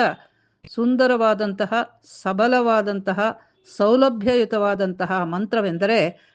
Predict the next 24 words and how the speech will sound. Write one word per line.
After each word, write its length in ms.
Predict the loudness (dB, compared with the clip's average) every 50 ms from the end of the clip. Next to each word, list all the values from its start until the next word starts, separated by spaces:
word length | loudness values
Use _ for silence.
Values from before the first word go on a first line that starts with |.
| -14 -10
ಅದು 300 | -4 -2 0 0 0 0
ವಂದೇ 280 | -2 -2 0 0 0
ಮಾತರಂ 440 | 0 0 -2 -2 -2 -4 -4 -2 -2
ಆಗಿತ್ತು. 640 | -4 -2 -4 -4 -6 -6 -12 -14 -14 _ _ _ _ _ _ -2
ವಂದೇ 300 | 2 2 4 4 4 4
ಮಾತರಂ 540 | 2 0 0 -2 0 0 -2 -2 -2 -4 -6
ಘೋಷಣೆ 480 | -6 -2 -2 -2 -2 -2 -2 -4 -2 -2
ಮಾಡ್ತಾನೆ 640 | -2 -2 -2 -2 -2 0 0 0 2 2 0 0 -2 -6 _ _ _ _ -2
ನಮ್ಮ 200 | 0 2 2 0
ಸ್ವಾತಂತ್ರ್ಯ 680 | -2 -2 0 0 0 2 2 2 2 2 2 2 0 2
ವೀರರೆಲ್ಲರೂ 840 | 2 2 2 2 2 0 0 0 0 0 0 2 2 2 2 2 0
ಕೂಡ 220 | -2 -2 -2 0 2 2 0 0 -2 -4 -10 -10 -6
ಅವರ 200 | -4 -2 -2 0 -2 -2 -4
ಸ್ವತಂತ್ರ 560 | -6 -6 -6 -6 -4 -2 0 0 0 0 0
ಭಾವಾಭಿವ್ಯಕ್ತಿಯನ್ನ 1120 | -2 -2 -2 -2 0 2 2 2 0 0 0 -4 -2 -2 -4 -6 -6 -6 -4 -4 -2 -2 -4
ಮಾಡಿದವರು. 520 | -4 -4 -4 -4 -4 -4 -4 -2 -4 -6 -8 -10 _ _ _ _ _ _
ಹಾಗಾಗಿ 580 | -2 0 2 4 2 2 2 2 2 2 2 0
ಅದು 320 | -2 -4 -6 -4 -2 -2
ಒಂದು 220 | 0 0 -2 -2 -2
ಕಾಲದಲ್ಲಿ 800 | 0 0 2 2 2 2 0 0 2 2 2 0 0 -2 -6 -10 _ _ _ _ -4 -2
ಎಲ್ಲರ 420 | 0 0 2 2 2 2 2 2 2 2 0 -2
ತಾರಕ 540 | -4 _ -4 -2 0 0 0 0 -2 -2 -2
ಮಂತ್ರವೇ 480 | -2 -2 -4 -4 -4 -4 -2 0 0
ಆಗಿತ್ತು. 600 | 0 2 0 0 -2 -4 -6 -6 -8 -8 -8 -10